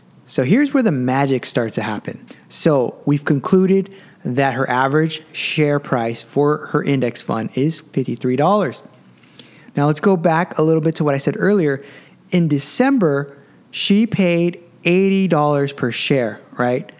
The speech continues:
And so if this is all happening in December and the share price is eighty dollars and Alice decides to sell a portion or all of her index fund, that means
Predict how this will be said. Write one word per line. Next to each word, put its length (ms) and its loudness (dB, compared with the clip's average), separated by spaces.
And 160 0
so 220 2
if 240 -2
this 180 2
is 120 2
all 140 2
happening 640 0
in 180 2
December 680 0
and 200 -2
the 60 -2
share 300 2
price 400 -2
is 160 -4
eighty 380 0
dollars 640 0
and 200 -4
Alice 320 0
decides 340 -2
to 100 -6
sell 520 -2
a 80 -2
portion 600 -2
or 300 0
all 200 2
of 100 -2
her 80 -2
index 360 -6
fund, 300 -6
that 240 2
means 400 0